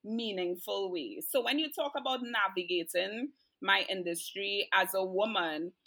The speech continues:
it would be remiss of me not to, to, to reword that and say that I'm navigating my industry as a Black woman, because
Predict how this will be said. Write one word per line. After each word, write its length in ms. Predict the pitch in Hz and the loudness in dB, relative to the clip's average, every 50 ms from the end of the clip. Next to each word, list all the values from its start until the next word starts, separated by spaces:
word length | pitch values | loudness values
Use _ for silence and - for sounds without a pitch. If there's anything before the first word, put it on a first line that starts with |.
| - _ - | -8 _ 2
it 140 | 220 220 | 2 4
would 280 | 220 220 214 208 185 190 202 - - 196 | 4 4 0 2 2 0 -2 -2 -2 -2
be 120 | 214 214 220 | 0 0 0
remiss 380 | 226 226 220 220 233 254 - | 0 -2 -2 0 0 0 2
of 140 | 277 262 247 | 0 0 0
me 280 | 233 220 220 214 208 208 | 0 -2 -2 -2 -2 -4
not 280 | 208 208 202 202 208 202 - - | -2 -2 0 -2 -2 -2 0 0
to, 80 | 247 240 247 - _ - | 0 0 0 -2 _ 0
to, 200 | - 277 240 220 220 - | 2 2 2 2 0 0
to 120 | 311 247 233 | 0 0 0
reword 580 | 214 214 214 214 202 190 196 196 208 196 190 190 | -2 -4 -6 -4 -2 0 0 2 2 2 4 4
that 180 | 175 180 175 - | 4 4 4 2
and 200 | 196 185 185 185 | 0 -2 -2 -4
say 220 | - - 233 208 202 | -4 -2 -2 0 2
that 180 | 185 185 180 180 | 4 4 6 6
I'm 220 | 185 190 190 196 | 4 2 2 2
navigating 1000 | 196 185 160 170 180 180 175 185 196 185 180 175 - 190 190 190 202 202 202 - - | 2 2 2 2 -2 -6 -4 -2 -2 -2 -2 0 0 -2 -2 -2 -2 -6 -8 -8 -2
my 180 | 190 202 185 170 - 185 | 0 0 2 2 0 -4
industry 540 | 190 170 165 165 - - - 180 180 175 156 143 | -4 -4 -4 -6 -8 -6 -4 -2 2 4 4 4
as 80 | 180 180 | 4 2
a 100 | 185 180 190 175 | 0 -2 -2 0
Black 220 | 175 165 160 165 - - | 0 2 2 2 0 -4
woman, 320 | 170 160 165 147 131 131 | -6 -4 -4 -6 -6 -6
because 260 | 151 170 - 190 175 | -4 -2 0 0 2